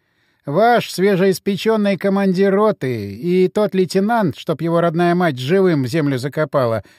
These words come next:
они ушли с оружием. У них уже были пистолеты, но им калашниковых хотелось, видимо. Старший лейтенант и лейтенант. Они застрелили мальчиков на К П П своих и ушли.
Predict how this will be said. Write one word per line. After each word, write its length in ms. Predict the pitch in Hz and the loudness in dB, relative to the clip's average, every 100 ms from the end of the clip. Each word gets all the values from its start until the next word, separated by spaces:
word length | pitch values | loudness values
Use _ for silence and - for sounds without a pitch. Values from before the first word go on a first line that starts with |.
| _ _ | _ _
они 340 | 160 180 220 277 | -2 0 2 0
ушли 320 | 262 202 226 | 0 -2 -2
с 80 | 226 | 0
оружием. 600 | 208 185 156 170 147 - _ _ _ _ - | 2 2 0 0 -2 -4 _ _ _ _ -4
У 80 | |
них 200 | 190 220 | -2 0
уже 220 | 220 214 220 | 0 0 2
были 220 | 247 180 | 2 0
пистолеты, 600 | 160 - 175 160 131 135 | -2 -4 -2 0 -2 -2
но 120 | 156 | -2
им 160 | 220 214 | -2 -2
калашниковых 800 | 208 220 214 180 151 147 143 - | 0 2 2 0 -4 -2 -4 -2
хотелось, 500 | 160 143 139 123 139 | -4 -2 -4 -4 -4
видимо. 460 | 139 120 113 101 - _ _ _ _ | -6 -4 -4 -6 -10 _ _ _ _
Старший 460 | - 185 233 220 | -2 0 2 0
лейтенант 560 | 202 156 170 175 220 170 | 0 0 0 0 0 0
и 120 | 190 | 0
лейтенант. 600 | 196 156 139 139 147 127 _ _ _ _ | 0 -2 -2 -2 -2 -4 _ _ _ _
Они 260 | 147 208 233 | -4 -2 -2
застрелили 520 | 214 220 226 233 214 | -2 -4 -2 0 0
мальчиков 500 | 220 208 - 156 123 | 0 0 -2 -6 -4
на 120 | 156 | -2
К 100 | 180 | -2
П 160 | 165 185 | -2 -2
П 200 | 170 127 | 0 -2
своих 520 | 165 170 151 107 - _ _ _ - | 0 0 0 -4 -10 _ _ _ -4
и 140 | 208 | 0
ушли. 500 | 254 - 165 175 | 0 0 0 0